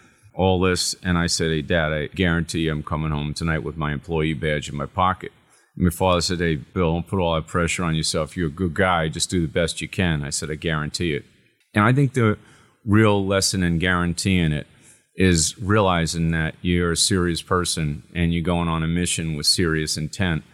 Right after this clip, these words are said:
So I went up the escalator, got on the Long Island Railroad, read the annual report on this company reinventing itself on total quality management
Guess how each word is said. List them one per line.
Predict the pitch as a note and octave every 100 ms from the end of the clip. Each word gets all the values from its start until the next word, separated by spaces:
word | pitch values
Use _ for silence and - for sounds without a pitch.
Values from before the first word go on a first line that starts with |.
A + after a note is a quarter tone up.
| _ - _ _
So | - G2 F2 E2
I | F2
went | E2+ F#2+
up | G2 -
the | F#2+
escalator, | F2+ - G2 E2+ E2 E2
got | F2 F2
on | E2+
the | E2+
Long | E2+ E2+
Island | E2 D#2
Railroad, | E2 D#2+ D#2+ D#2+ D#2
read | E2+ G2 G2 E2+
the | F2 E2+
annual | E2+ E2+ D#2+
report | E2 D#2+ G#2+ G2 E2
on | D#2+
this | E2
company | - G#2 G2+ E2+
reinventing | E2+ F#2 F#2 F2+ F#2+ A#2+ A#2+ F2
itself | E2+ - E2 F#2
on | F2 E2+
total | - F#2+ F#2
quality | G2 F#2 F2+ F2+
management | G2+ C3+ A#2 E2 D#2